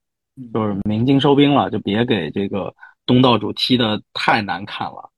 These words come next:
Speaker 2: 然后第二场荷兰呢，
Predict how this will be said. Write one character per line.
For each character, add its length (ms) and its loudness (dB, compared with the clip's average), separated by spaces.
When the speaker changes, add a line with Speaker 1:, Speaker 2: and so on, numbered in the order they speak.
Speaker 2:
然 140 -2
后 240 -2
第 180 0
二 220 2
场 340 -10
荷 300 -8
兰 260 0
呢， 440 -4